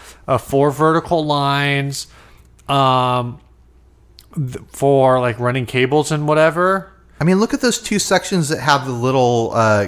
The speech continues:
Speaker 2: cuts that go
Speaker 1: Yeah,
Speaker 2: across
Speaker 1: that's per-,
Speaker 2: it.
Speaker 1: perfect
Speaker 2: That's perfect for your power.
Speaker 1: for your power supplies.
Speaker 2: Yeah.
Speaker 1: Um,
Speaker 2: You could tuck a Boss pedal right up next to that.
Speaker 1: Oh, yeah. There's that one gap that's, like, just empty that I'm not sure what I would do with.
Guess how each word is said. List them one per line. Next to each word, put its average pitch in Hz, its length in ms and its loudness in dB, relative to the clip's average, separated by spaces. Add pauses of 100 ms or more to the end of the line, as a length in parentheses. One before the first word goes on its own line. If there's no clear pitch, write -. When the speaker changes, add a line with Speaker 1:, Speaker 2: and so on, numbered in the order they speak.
Speaker 2:
cuts - 340 -2
that 123 120 -8
go 110 360 0
Speaker 1:
Yeah, 156 260 4
Speaker 2:
across 131 300 2
Speaker 1:
that's 185 120 4
per-, 196 80 4
Speaker 2:
it. - 160 -16
Speaker 1:
perfect 165 260 4
Speaker 2:
That's 170 120 -2
perfect 208 300 2
for 208 140 0
your 196 100 4
power. 220 380 0
Speaker 1:
for 160 140 4
your 143 120 2
power 127 340 2
supplies. 113 680 0
Speaker 2:
Yeah. 156 420 -2 (240)
Speaker 1:
Um, 120 420 2
Speaker 2:
You - 60 -2
could 196 160 -2
tuck 202 180 0
a 151 60 -2
Boss 131 300 0
pedal 101 340 -2
right 92 400 -2
up 104 260 -8
next 98 220 -6
to 95 100 -6
that. 123 160 0
Speaker 1:
Oh, 123 160 2
yeah. 117 220 2
There's 147 260 2
that 165 200 2
one 160 320 -2
gap 123 380 0
that's, 110 280 -10
like, 110 180 -4
just 107 220 -8
empty 113 380 -4
that 104 260 -4
I'm 110 140 -6
not 113 140 -4
sure - 180 -6
what 107 100 -2
I 104 60 -2
would 104 200 -8
do 165 200 2
with. 131 220 0